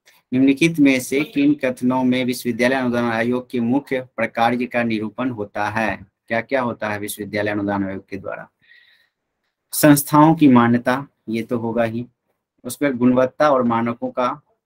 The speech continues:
अनुरक्षण, ये भी है। और उसके बाद है कुलपति की नियुक्ति,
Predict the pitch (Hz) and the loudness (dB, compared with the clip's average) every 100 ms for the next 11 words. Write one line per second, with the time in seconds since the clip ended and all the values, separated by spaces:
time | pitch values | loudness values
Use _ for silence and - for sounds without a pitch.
0 | _ 117 117 113 113 - - 127 151 _ | _ -6 -4 -4 -6 -6 -6 -6 -6 _
1 | _ _ _ _ _ _ _ _ _ _ | _ _ _ _ _ _ _ _ _ _
2 | _ 104 120 120 123 123 147 _ _ _ | _ -4 -2 -2 -2 -4 -8 _ _ _
3 | _ - 123 123 - 127 123 127 165 - | _ -8 -4 -4 -2 0 2 0 -6 -8
4 | _ _ _ _ - 131 123 131 - 160 | _ _ _ _ -6 -4 0 -2 -2 -2
5 | 143 123 120 123 123 - 127 175 | 4 6 6 4 0 -6 -8 -8